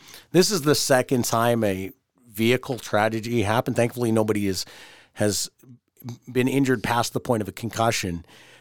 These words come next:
Um, or, y-, you know, like, it could have been a lot worse. This one was Easy Rider, who was driving the ring truck to a show in Thunder Bay in a snowstorm last week, uh, Friday, A-, I think it was A-,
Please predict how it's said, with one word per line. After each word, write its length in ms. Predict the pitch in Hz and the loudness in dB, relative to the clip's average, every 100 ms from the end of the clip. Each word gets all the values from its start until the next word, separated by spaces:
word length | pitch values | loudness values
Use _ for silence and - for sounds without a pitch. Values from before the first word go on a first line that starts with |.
| _ | _
Um, 500 | 113 107 98 98 95 - | -2 0 2 -2 -6 -8
or, 380 | 127 110 104 107 - | -2 0 0 -4 -10
y-, 220 | 127 117 - | -8 -6 -6
you 120 | 120 | -6
know, 140 | 104 | -4
like, 260 | 95 95 - | -6 -8 -10
it 160 | - 117 | -10 -2
could 140 | 139 | -2
have 80 | 110 | 0
been 100 | 110 | -2
a 60 | 104 | 0
lot 240 | 107 107 | 0 0
worse. 380 | 104 113 110 - - - | 0 2 0 -4 -14 -6
This 340 | 117 202 - | 2 2 2
one 160 | 226 165 | 2 2
was 200 | 139 - | 2 0
Easy 360 | 151 131 139 | 0 2 0
Rider, 580 | 107 117 120 127 110 95 | 2 2 4 2 0 -4
who 160 | - 117 | -2 0
was 180 | 104 | 0
driving 500 | - 107 117 120 123 | 0 0 2 2 0
the 160 | 104 104 | 0 -2
ring 320 | 95 117 143 | 0 0 0
truck 320 | - 113 98 - | 0 -2 -2 -2
to 140 | 113 | -2
a 60 | 92 | 0
show 260 | - 117 | 0 0
in 80 | 110 | 0
Thunder 300 | 120 110 104 | -2 -4 -2
Bay 240 | 92 110 | -2 0
in 100 | 104 | 0
a 60 | 95 | -2
snowstorm 760 | - 117 127 - 110 95 80 - - - - _ | -2 2 2 0 -4 -6 -10 -14 -20 -20 -20 _
last 420 | 104 113 113 - | -2 0 0 -2
week, 560 | 98 110 107 90 - - 107 | -4 -2 -2 -6 -14 -12 -8
uh, 280 | 101 98 95 | -6 -6 -10
Friday, 880 | - 120 120 127 120 113 104 90 - _ _ _ _ 117 | -6 0 2 2 2 0 -2 -4 -12 _ _ _ _ -2
A-, 240 | 123 127 - | 0 0 -6
I 60 | |
think 220 | - 160 139 | -6 -4 0
it 20 | |
was 320 | 120 98 - - | 0 -2 -6 -10
A-, 300 | 113 127 | -12 -12